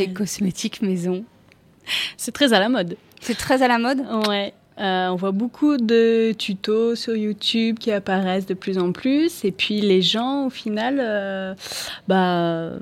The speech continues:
Speaker 2: passent pas le pas, forcément. Ils ont besoin d'un petit coup de pouce. Euh, donc, euh, euh, voilà, pour s'y mettre. Et, euh, ben, c'est à, c'est à cette occasion que, voilà, au Grand Contrôle, bah, ils peuvent le faire.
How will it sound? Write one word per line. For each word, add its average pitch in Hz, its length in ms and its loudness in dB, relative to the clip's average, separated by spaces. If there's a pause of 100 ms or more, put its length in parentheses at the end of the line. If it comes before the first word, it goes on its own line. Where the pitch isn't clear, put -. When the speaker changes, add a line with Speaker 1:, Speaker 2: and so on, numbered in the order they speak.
Speaker 2:
passent - 180 -2
pas 202 140 0
le 202 40 4
pas, 254 220 2
forcément. 233 540 4 (480)
Ils 208 200 4
ont 220 60 6
besoin 214 220 6
d'un 220 120 4
petit - 160 2
coup 277 100 4
de - 60 -2
pouce. - 460 2 (300)
Euh, 180 840 2
donc, 185 320 -2
euh, 175 360 -6 (540)
euh, 175 400 -8
voilà, 170 200 -2
pour 214 160 -2
s'y 220 180 2
mettre. - 420 2 (500)
Et, 240 380 10
euh, 202 320 8
ben, 196 380 4
c'est 196 360 0
à, 185 1040 -4
c'est - 240 -10
à 180 100 -4
cette 196 220 -2
occasion 208 560 4
que, 220 240 4
voilà, 180 280 2
au 208 40 0
Grand 208 180 2
Contrôle, 226 460 0
bah, 185 220 2
ils 185 160 2
peuvent 240 240 6
le 233 100 6
faire. 254 260 6